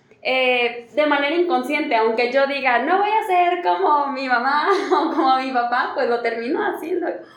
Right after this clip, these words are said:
o termino siendo la cara opuesta, ¿no? No, eh, lo pl-, lo platicábamos con Vilma antes de recibirte y decíamos, "No, o sea, es que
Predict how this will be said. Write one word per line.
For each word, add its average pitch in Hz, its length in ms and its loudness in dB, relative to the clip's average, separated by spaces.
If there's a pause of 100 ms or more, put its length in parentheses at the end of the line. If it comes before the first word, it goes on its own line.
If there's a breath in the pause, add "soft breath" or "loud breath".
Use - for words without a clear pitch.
(120 loud breath)
o 269 200 -2
termino 269 580 -4
siendo 269 440 -6
la 233 240 -4
cara 208 340 -4
opuesta, 226 560 -6
¿no? 208 440 -8 (180)
No, - 280 -8
eh, 220 140 -2
lo 214 120 0
pl-, 214 220 -6
lo 226 100 -2
platicábamos 233 640 -2
con 208 160 -4
Vilma 226 280 -2
antes 233 220 -4
de 240 80 0
recibirte 220 640 -2
y 262 60 0
decíamos, 226 640 -4
"No, 302 320 0
o - 80 -6
sea, 220 120 -4
es - 100 -16
que - 420 -2